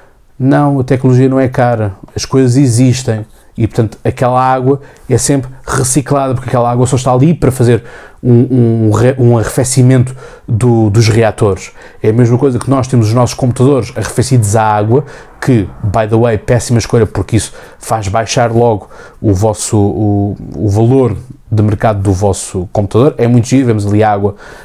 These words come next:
a circular e tudo mais, mas o problema é que vai contaminar a médio e longo prazo os outros componentes e, portanto, se vocês depois tentarem revender, vão ter consequências com isso, porque aquilo deixou de valer, ahm, valer o mesmo dinheiro que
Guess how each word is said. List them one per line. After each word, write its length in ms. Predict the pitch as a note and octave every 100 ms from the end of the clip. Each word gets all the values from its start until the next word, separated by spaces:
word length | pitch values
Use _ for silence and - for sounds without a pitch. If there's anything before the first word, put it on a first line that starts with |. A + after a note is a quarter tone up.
| -
a 60 | G#2
circular 380 | A2 G#2 A2
e 20 | G2+
tudo 180 | G#2
mais, 220 | A#2 C3 - - -
mas 220 | B2 B2+
o 40 | B2+
problema 260 | B2 A#2+
é 20 |
que 320 | A#2+ A#2+ A#2+ B2+
vai 260 | G#2 A#2 G#2+ - - -
contaminar 680 | A2+ A#2 G#2+ G#2 G#2 G2
a 60 | G#2+
médio 240 | G#2+ G2+
e 40 | G#2
longo 160 | G2+
prazo 340 | - G#2+ G2 - - - -
os 140 | G2
outros 180 | A2 -
componentes 440 | G2+ F2 G#2 G2
e, 40 | G2+
portanto, 560 | G#2 F#2+ - - E2+
se 140 | - G#2
vocês 180 | G2
depois 200 | - A2
tentarem 360 | G#2 G#2+ G2+ G2+ - - - -
revender, 720 | G#2+ A#2 B2+ A2+ A2+ A2 A2+ - - -
vão 220 | G2+ A2
ter 180 | G2+ A2
consequências 500 | - A2 - A2 G2+
com 80 | A2
isso, 160 | A2+ -
porque 300 | A2+ A2+ G2+
aquilo 300 | - A2+ G#2
deixou 340 | G#2 G#2+ G2+
de 160 | G2 G2
valer, 340 | G2 F#2+ F#2+ - - - -
ahm, 560 | G2 F#2+ F#2 F#2 F2+ F#2 -
valer 340 | G2 G#2+ G2
o 220 | F#2+ G2+ G2
mesmo 300 | A2+ G2 G2+
dinheiro 240 | G#2 G2
que 340 | - G#2+ G2+